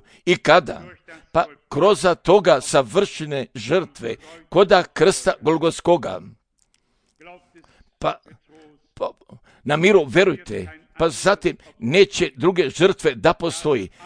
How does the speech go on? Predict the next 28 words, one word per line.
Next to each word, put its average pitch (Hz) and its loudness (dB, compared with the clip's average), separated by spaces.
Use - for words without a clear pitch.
Pa 190 0
zatim, 131 0
od 160 2
te 139 4
jedne 170 2
žrtve, 120 -4
ona 196 0
jeste 156 -2
dovoljna 180 2
za 160 0
sve, 147 -2
ali 160 0
je 160 2
samo 180 0
sada 180 0
važno, 160 0
sada 160 2
jeste 175 2
važno 151 4
da 165 -2
mi 180 -2
upoznamo 165 0
da 127 2
je 196 6
zavesa 135 0
razdrana, 143 -2
pa 202 4
da 190 0